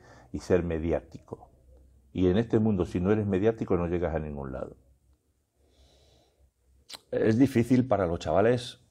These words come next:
Speaker 2: eh, porque reciben mucha información, mucho bombardeo, lo
Speaker 1: En
Speaker 2: que
Speaker 1: este
Speaker 2: ellos
Speaker 1: mundo de las redes sociales,
Speaker 2: lo
Speaker 1: ¿no?
Speaker 2: que ellos ven del fútbol es, es, es una cosa muchas veces muy diferente a la realidad, porque,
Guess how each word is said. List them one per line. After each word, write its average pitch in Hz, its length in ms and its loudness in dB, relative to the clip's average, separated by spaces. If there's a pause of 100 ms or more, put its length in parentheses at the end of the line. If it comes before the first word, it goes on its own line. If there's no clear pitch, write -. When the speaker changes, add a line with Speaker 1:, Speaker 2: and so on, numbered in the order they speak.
(120)
Speaker 2:
eh, 78 760 -4
porque 85 220 -6
reciben 92 280 -2
mucha 95 200 -2
información, 98 1000 2
mucho 90 220 -4
bombardeo, 92 720 2
lo 90 120 2
Speaker 1:
En 78 60 0
Speaker 2:
que 92 60 2
Speaker 1:
este 98 120 4
Speaker 2:
ellos 95 80 2
Speaker 1:
mundo 92 260 2
de 82 60 2
las 76 100 0
redes 87 200 2
sociales, 76 440 -2
Speaker 2:
lo 98 80 6
Speaker 1:
¿no? 92 60 6
Speaker 2:
que 110 80 4
ellos 113 200 4
ven 104 160 2
del 95 140 2
fútbol 95 400 2
es, - 320 -4
es, - 460 -8
es 87 200 -6
una 90 240 -2
cosa 90 320 0
muchas 85 480 -2
veces 87 160 -2
muy 90 220 2
diferente 90 640 0
a 80 120 2
la 78 280 0
realidad, 85 600 2
porque, 85 360 -2